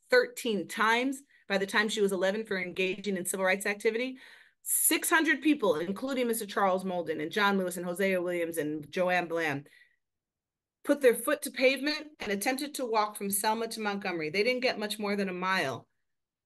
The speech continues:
before police officers told these peaceful protesters to turn around and go back to their church or their homes. And before they could make a move, they were beaten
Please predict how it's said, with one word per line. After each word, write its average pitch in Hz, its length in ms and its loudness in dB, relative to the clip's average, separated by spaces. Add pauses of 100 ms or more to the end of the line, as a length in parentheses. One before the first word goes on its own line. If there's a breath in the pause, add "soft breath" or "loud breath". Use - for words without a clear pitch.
before 202 640 2
police 208 320 0
officers 196 460 -2
told 233 240 4
these 262 160 -4
peaceful 220 320 -4
protesters 147 720 -6
to - 120 -14
turn 226 280 -2
around 202 260 2
and 156 100 -2
go 147 120 -2
back 160 240 -2
to 190 80 -8
their 175 140 -4
church - 520 -10 (300)
or 165 160 2
their 175 140 0
homes. 156 480 -10 (600 soft breath)
And 185 100 -6
before 208 320 4
they 311 140 4
could 269 160 0
make 240 300 2
a 214 100 0
move, 262 720 4 (560)
they 202 80 6
were 208 100 8
beaten 196 560 0